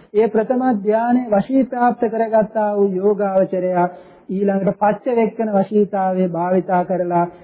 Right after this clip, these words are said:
ඒ ප්‍රථම ධානයෙහි තියෙනා වූ දෝෂයන් දැකලා දෙවෙනි ධානයට සමවදින්න කියලා කිව්වා.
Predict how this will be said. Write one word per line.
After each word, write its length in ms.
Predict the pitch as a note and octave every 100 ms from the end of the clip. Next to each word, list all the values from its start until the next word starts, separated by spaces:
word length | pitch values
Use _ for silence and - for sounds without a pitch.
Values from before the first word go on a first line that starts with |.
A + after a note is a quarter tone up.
| -
ඒ 160 | - F#3+
ප්‍රථම 380 | F#3 F#3+ A3+ A3+ G#3+
ධානයෙහි 680 | E3+ F#3 G3 G#3+ G#3 G3+ G3+
තියෙනා 580 | G3+ G3 F#3+ F#3 F3+ F3+
වූ 220 | F3+ F3 F3+ - - D#3
දෝෂයන් 600 | F#3 A3 A#3+ A3 G3+ F#3+
දැකලා 460 | F3+ F#3 F3+ F3 F3+ - -
දෙවෙනි 380 | D#3+ F#3+ A3 A3+
ධානයට 520 | F#3 F#3+ G#3+ A3 G#3
සමවදින්න 600 | G#3+ G3+ G3 G3 F#3+ F#3
කියලා 280 | F#3 F#3 F3
කිව්වා. 400 | - F3+ F3 D3